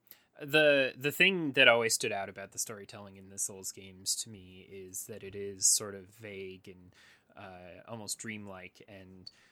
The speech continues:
um, the, I read in an interview with the director, Hidetaka Miyazaki, uh, that he, when he was a kid, he would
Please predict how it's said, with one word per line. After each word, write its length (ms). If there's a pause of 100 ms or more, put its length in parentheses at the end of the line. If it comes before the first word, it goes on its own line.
(160)
um, 600
the, 440
I 100
read 340
in 100
an 100
interview 480
with 300
the 160
director, 760
Hidetaka 600
Miyazaki, 720 (380)
uh, 360 (260)
that 300 (360)
he, 500
when 160
he 100
was 140
a 40
kid, 300
he 160
would 320